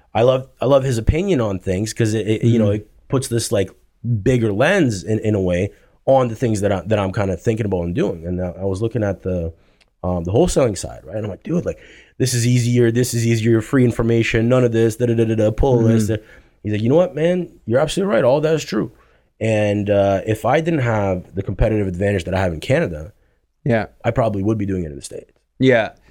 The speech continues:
Speaker 2: He's so established
Speaker 1: But
Speaker 2: here.
Speaker 1: because I'm so established,
Speaker 2: Yeah.
Speaker 1: I go there, I'm starting at level one again. Like, why would I
Speaker 2: Yeah,
Speaker 1: do that?
Speaker 2: why do that? Not that he couldn't. He, he
Speaker 1: Yeah, of
Speaker 2: definitely
Speaker 1: course.
Speaker 2: could.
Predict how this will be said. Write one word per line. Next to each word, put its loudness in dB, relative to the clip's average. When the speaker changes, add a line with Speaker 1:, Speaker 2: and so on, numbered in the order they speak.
Speaker 2:
He's 2
so 4
established 0
Speaker 1:
But 0
Speaker 2:
here. 2
Speaker 1:
because 0
I'm -2
so 0
established, 0
Speaker 2:
Yeah. -2
Speaker 1:
I 2
go 2
there, 2
I'm -2
starting 2
at 0
level 2
one 2
again. -2
Like, -6
why -2
would 4
I 6
Speaker 2:
Yeah, 4
Speaker 1:
do 2
that? 2
Speaker 2:
why 4
do -2
that? 0
Not 2
that 0
he -2
couldn't. -2
He, -2
he 0
Speaker 1:
Yeah, 2
of -2
Speaker 2:
definitely 0
Speaker 1:
course. 2
Speaker 2:
could. -2